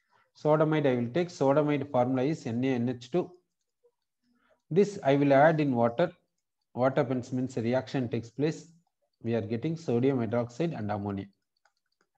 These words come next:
This reaction is vigorous reaction. This reaction, vigorous reaction. It, it is not taking place slowly. It is vigorous reaction, very fast.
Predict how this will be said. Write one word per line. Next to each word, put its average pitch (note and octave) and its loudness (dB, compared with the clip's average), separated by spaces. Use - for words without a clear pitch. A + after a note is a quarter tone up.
This C#3+ 0
reaction C#3 2
is D3 -2
vigorous B2+ 0
reaction. A2+ -2
This A2 -4
reaction, C#3 0
vigorous C3+ 0
reaction. G2+ -6
It, B2+ -4
it C3+ -2
is C#3+ -2
not D3 4
taking C3+ 2
place D3+ 0
slowly. C3+ 4
It C3 -2
is C#3+ -4
vigorous C3+ 2
reaction, C#3 0
very C3 2
fast. - -4